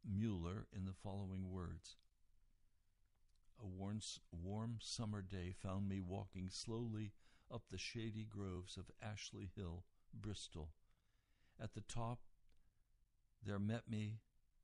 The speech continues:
there met my gaze the immense buildings which shelter over two thousand orphans,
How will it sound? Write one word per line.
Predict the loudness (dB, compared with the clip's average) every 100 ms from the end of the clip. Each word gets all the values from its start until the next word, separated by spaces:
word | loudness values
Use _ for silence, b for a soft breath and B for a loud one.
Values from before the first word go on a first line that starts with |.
| -20 -8
there | -2 2
met | 4 2 0
my | -2
gaze | 0 0 2 0 -2 -6
the | -8
immense | 0 2 2 0 -2
buildings | -2 0 0 0 -2 -2 -10 B B
which | -6 -4
shelter | -2 -2 -2 0 -2 -2
over | -2 -2
two | -4 -2 -2 -2 -6
thousand | -4 -2 0 0 0 -2 -2
orphans, | -4 -4 -4 -6 -6 -8